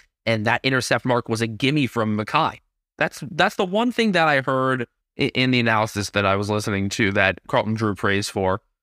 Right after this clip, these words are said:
the str-, strategically, was keeping Silvani close to Wilkie. Should also note that Carlton are gonna be without Jesse Motlop next week. He was suspended for a dangerous tackle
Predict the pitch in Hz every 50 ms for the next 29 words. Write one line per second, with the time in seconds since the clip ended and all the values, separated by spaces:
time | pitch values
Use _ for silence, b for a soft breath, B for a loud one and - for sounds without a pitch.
0 | _ _ - 101 - - - - - - - - - 110 90 - - 113 101 101
1 | 98 110 104 98 101 98 - _ _ - - - - 185 175 - 175 160 151 143
2 | - - 135 120 110 120 110 110 104 95 101 - - 117 101 - - - 98 95
3 | 104 95 101 - - 73 - _ _ _ _ _ _ _ _ _ _ - - -
4 | 160 165 165 - 175 208 233 - 247 - - 160 151 139 135 123 113 120 123 117
5 | 127 123 110 107 131 120 110 104 - 117 110 - - - 117 110 113 107 - 104
6 | 101 92 87 - - - _ _ _ - 107 98 - - - 101 98 92 87 -
7 | 131 120 113 104 104 101 - - 123 110 101 98 98 101 95 - - 101 95 90
8 | 95 98 95 - _ _ _ _ _ _ _ _ _ - 104 107 107 107 104 101
9 | 98 110 107 104 104 98 101 98 95 - - - - - 196 247 254 - - 87
10 | 85 -